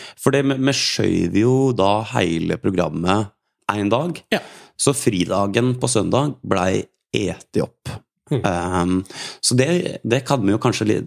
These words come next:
Speaker 1: kanskje ta neste uke, om det på en måte har, eh, ehm, om det kommer til å ha noe effekt, eh,
Speaker 2: Mm.
Speaker 1: sånn, eh, energimessig.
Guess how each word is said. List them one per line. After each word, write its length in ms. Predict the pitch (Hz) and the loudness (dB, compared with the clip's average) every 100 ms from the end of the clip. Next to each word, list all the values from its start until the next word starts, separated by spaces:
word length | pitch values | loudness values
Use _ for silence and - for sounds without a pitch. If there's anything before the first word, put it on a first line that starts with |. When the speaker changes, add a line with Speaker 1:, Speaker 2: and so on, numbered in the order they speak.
| - | -4
Speaker 1:
kanskje 320 | 123 107 113 - | 0 0 0 -4
ta 300 | - 80 98 | -2 0 2
neste 400 | 107 - - 82 | 2 0 0 -2
uke, 220 | - 117 | 0 0
om 360 | 117 104 104 104 | 2 0 0 0
det 280 | 87 67 - | 0 -2 -2
på 100 | 107 | 0
en 80 | 98 | 0
måte 260 | 90 - | 0 -2
har, 300 | 85 73 73 - | -2 -2 -2 -2
eh, 380 | 95 92 92 95 _ - - - _ - | 0 0 -2 -6 _ -20 -20 -20 _ -8
ehm, 560 | 117 - 120 - - - _ _ - - _ _ _ _ _ | -8 -6 -8 -6 -8 -10 _ _ -12 -12 _ _ _ _ _
om 100 | 113 | 0
det 100 | 113 123 | 2 2
kommer 120 | 113 | 0
til 80 | 110 | 0
å 40 | |
ha 40 | |
noe 140 | 110 110 | 2 2
effekt, 500 | 151 - - - - | 0 -4 -4 -4 -2
eh, 300 | - 107 107 | 0 2 2
Speaker 2:
Mm. 40 | |
Speaker 1:
sånn, 360 | 104 95 90 92 | 2 0 0 0
eh, 760 | 90 90 90 80 67 - - - | -2 -2 -4 -6 -10 -14 -8 -2
energimessig. 640 | 95 92 - 85 85 127 | 2 2 2 0 0 -4